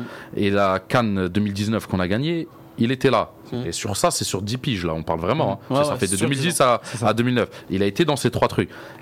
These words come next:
Speaker 1: Halish, pareil, même s'il était remplaçant en deux mille dix-neuf, mais deux mille dix, deux mille quatorze, titulaire indiscutable et meilleur défenseur de, de l'équipe nationale.
Speaker 2: Ouais.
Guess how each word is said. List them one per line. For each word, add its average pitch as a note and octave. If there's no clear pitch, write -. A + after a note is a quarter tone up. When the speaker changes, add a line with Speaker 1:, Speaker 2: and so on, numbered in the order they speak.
Speaker 1:
Halish, F3
pareil, C#3+
même G2
s'il G#2+
était G2
remplaçant F#2+
en E2+
deux F2
mille E2+
dix-neuf, A#2+
mais F#2+
deux G#2
mille B2
dix, A2
deux G2+
mille G2
quatorze, -
titulaire G2+
indiscutable F#2+
et F#2+
meilleur A2
défenseur A2
de, G#2+
de G#2
l'équipe A2
nationale. A2
Speaker 2:
Ouais. A2+